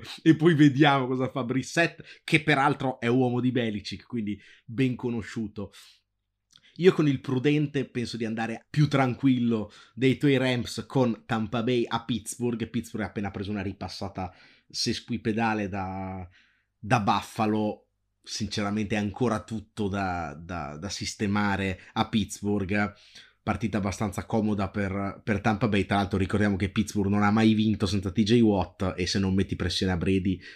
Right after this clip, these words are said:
ciao mare. Sul mio pazzo direi che ne approfitto anche per citare la partita che è quella di cartello forse della stagione, che è Kansas City contro Buffalo, che si giocherà alle dieci e mezza italiane, tra l'altro, quindi orario anche fattibile per,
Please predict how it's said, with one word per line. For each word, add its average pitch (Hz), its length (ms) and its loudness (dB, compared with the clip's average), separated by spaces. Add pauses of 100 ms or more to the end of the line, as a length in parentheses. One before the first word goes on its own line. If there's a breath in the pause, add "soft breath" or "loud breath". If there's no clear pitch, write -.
ciao 107 240 4
mare. 87 460 2 (500 loud breath)
Sul 143 300 8
mio 190 240 8
pazzo 156 560 4
direi 117 340 0
che 113 300 -4
ne 113 120 -4
approfitto 117 460 -2
anche 104 200 -4
per 104 140 -4
citare 107 360 -2
la 95 140 -4
partita 101 420 -6
che 98 140 -6
è - 100 -10 (160)
quella 107 300 0
di 98 100 -6
cartello 98 760 -6 (200)
forse 113 300 0
della 98 180 -2
stagione, 101 840 -4 (440)
che 98 220 -6
è - 80 -20
Kansas 101 360 -6
City 113 220 -4
contro 104 320 -4
Buffalo, 110 500 -2
che 104 160 -8
si - 240 -12
giocherà 107 360 -6
alle 98 260 -4
dieci 98 480 -6
e 90 280 -8
mezza 87 420 -6
italiane, 87 560 -6
tra 85 140 -12
l'altro, 78 260 -10
quindi 87 160 -6
orario 90 340 -6
anche 87 200 -10
fattibile 101 760 -2
per, 85 400 -10